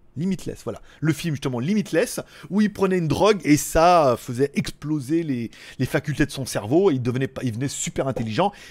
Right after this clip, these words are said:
et il exploitait tout son cerveau et il arrivait à faire des trucs incroyables. Le film était vraiment bien. Et donc, du coup, la série télé, c'est la suite, puisqu'on retrouve cet acteur-là et qui est quand même, euh,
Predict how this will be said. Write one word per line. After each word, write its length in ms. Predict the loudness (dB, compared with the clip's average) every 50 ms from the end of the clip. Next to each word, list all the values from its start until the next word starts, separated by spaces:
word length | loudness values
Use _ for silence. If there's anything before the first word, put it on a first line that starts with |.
| -4
et 60 | -2 -2
il 60 | 0
exploitait 440 | -2 -4 -4 -4 -4 0 0 0 0
tout 240 | 0 -2 -4 -4
son 160 | -2 -2 -6 -4
cerveau 500 | -4 -4 -4 -2 0 0 2 2 2 2
et 220 | 0 0 -2 -2
il 100 | -2 -4
arrivait 220 | -6 -8 -8 -10
à 40 | -8
faire 140 | -6 -6 -8
des 60 | -8
trucs 180 | -8 -12 -8 -6
incroyables. 400 | -6 -6 -4 -6 -6 -8 -8 -14 -18 -20 -20 -20 -2 2
Le 160 | 6 6 8
film 320 | 8 6 6 4 4 2
était 180 | 0 -2 -2 -4
vraiment 580 | -4 -4 -6 -6 0 4 4 6 6 6 2 2
bien. 300 | 4 4 4 4 4 2 0 -12 -20 -20 -4 0
Et 80 | 2
donc, 160 | 4 4 4
du 80 | 4 2
coup, 160 | 0 -2 4
la 100 | 6 6
série 360 | 6 6 4 4 6 4 4
télé, 500 | 2 2 0 2 4 4 4 4 2 2 0 -6 -20 -20 -20 _
c'est 260 | -12 -6 0 4 4
la 140 | 6 4 4
suite, 560 | 2 0 0 0 4 4 4 4 4 -2 -14 -10
puisqu'on 320 | -10 -10 -6 -4 -4 0
retrouve 400 | 2 4 2 2 2 0 -4 -4
cet 140 | -4 -2 -2
acteur-là 500 | -2 -2 0 -4 -2 0 2 4 4 4
et 20 | 2
qui 120 | -2 -8
est 20 |
quand 100 | -8 -6
même, 220 | -4 -4 -2 -2 -2
euh, 100 | -4